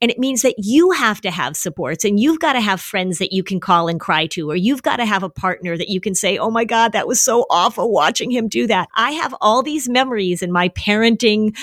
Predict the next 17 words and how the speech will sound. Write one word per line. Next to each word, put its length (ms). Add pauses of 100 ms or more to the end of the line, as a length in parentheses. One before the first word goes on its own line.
storage 640
area 520 (120)
that 280
truly, 340
like, 200
when 120
I 80
think 220
about 280
them 160
right 200
now, 180
they 140
can 160
make 200
me 120
cry. 640